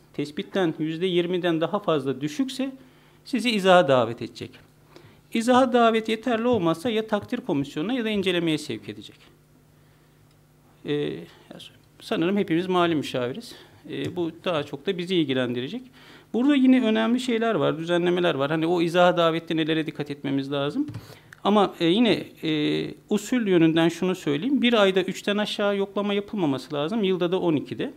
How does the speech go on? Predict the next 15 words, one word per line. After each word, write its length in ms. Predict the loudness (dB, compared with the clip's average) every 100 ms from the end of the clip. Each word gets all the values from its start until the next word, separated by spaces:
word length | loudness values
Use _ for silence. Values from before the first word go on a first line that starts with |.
| -16 _ 2
On 140 | 2
ikiden 260 | 2 -2 -4
aşağı 260 | -4 -4
olmaması 460 | -4 -4 -6 -8 -8
lazım. 340 | -8 -8 -12 -14 -20 _ -20 -20 -20 -20 -20 _ _ _ _ _
Ee, 260 | -8 -6 -6 -8 -12 -18 -20 _ _ _ _ _ _ _ _ _ _ _ _ _ -20 _ _ -20 _ _ -20 -20 _ _ _ _ _ _ _ -20 _ -20 -16
bunu 280 | -14 -10 -10
örnekle 300 | -10 -10 -12
anlatacağım. 520 | -12 -12 -14 -12 -12 -14 -20 -20 -20 -6
Kıyaslama 640 | 0 0 2 4 4 4
bilanço 340 | 4 2 2
esasında 580 | 0 0 0 0 -2 -2
brüt 140 | -4
satış 320 | -4 -6 -6 -12
tutarıyla, 560 | -6 -2 -2 -2 -8